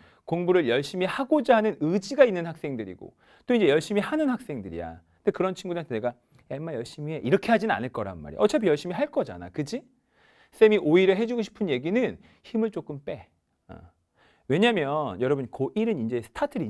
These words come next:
이제 막 끊는 거야. 삼 년이란 시간 생각보다 길어요. 대학 가기 전까지. 지금 너무 힘을 빼버리면, 아, 힘을 너무 넣어버리면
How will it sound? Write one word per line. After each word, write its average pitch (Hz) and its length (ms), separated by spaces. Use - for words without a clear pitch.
이제 202 140
막 120 160
끊는 269 320
거야. 82 400
삼 - 240
년이란 233 380
시간 110 460
생각보다 156 440
길어요. 82 320
대학 98 180
가기 92 160
전까지. 71 640
지금 151 300
너무 120 180
힘을 135 240
빼버리면, 92 920
아, 78 100
힘을 214 240
너무 113 200
넣어버리면 101 920